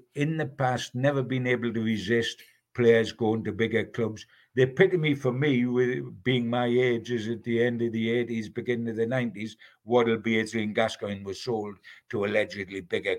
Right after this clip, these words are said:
clubs, Spurs and, um, uh, Liverpool, et cetera, because we weren't ambitious enough. Those days have gone. We now can match these big clubs. You don't have to leave Newcastle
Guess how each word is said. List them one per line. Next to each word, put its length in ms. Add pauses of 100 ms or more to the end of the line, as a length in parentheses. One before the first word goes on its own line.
clubs, 360 (960)
Spurs 840
and, 340
um, 460 (500)
uh, 640
Liverpool, 640
et 160
cetera, 360 (420)
because 560
we 280
weren't 380
ambitious 600
enough. 220 (320)
Those 240
days 240
have 160
gone. 260 (420)
We 340
now 580 (100)
can 240
match 340 (680)
these 220
big 280
clubs. 240 (180)
You 120
don't 200
have 220
to 80
leave 280
Newcastle 600